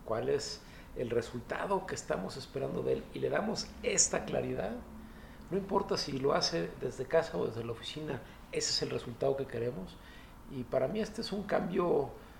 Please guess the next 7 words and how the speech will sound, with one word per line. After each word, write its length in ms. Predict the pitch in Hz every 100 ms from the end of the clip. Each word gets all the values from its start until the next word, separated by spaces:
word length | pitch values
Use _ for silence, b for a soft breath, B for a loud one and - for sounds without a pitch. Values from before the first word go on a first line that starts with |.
| B -
eh, 100 | 131
muy 300 | 127 156 160
importante 760 | 156 131 123 - 147 233 135
en 140 | 123 127
este 220 | - 131
proceso, 560 | - 117 - 110 - 104 104 - -
eh, 240 | 113 110